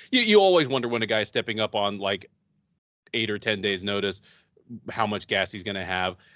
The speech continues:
And that's especially the case because Morono is a guy that fights in the first round like a bat out of hell anyway. So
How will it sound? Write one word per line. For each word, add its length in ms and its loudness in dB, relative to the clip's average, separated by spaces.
And 100 4
that's 160 4
especially 760 -2
the 100 -4
case 240 0
because 380 -2
Morono 500 4
is 80 0
a 60 -10
guy 340 2
that 220 -6
fights 300 0
in 40 -8
the 80 -8
first 240 -4
round 220 -2
like 100 -6
a 60 -8
bat 200 0
out 140 2
of 60 -6
hell 260 -4
anyway. 560 -4
So 340 0